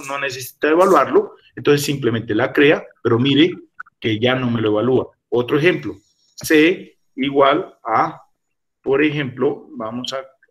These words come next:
colocarle aquí, ay, muchachos, a ver.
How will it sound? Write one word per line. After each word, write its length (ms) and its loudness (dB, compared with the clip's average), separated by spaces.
colocarle 640 -8
aquí, 460 -10
ay, 160 -20
muchachos, 680 -4
a 40 -20
ver. 200 -8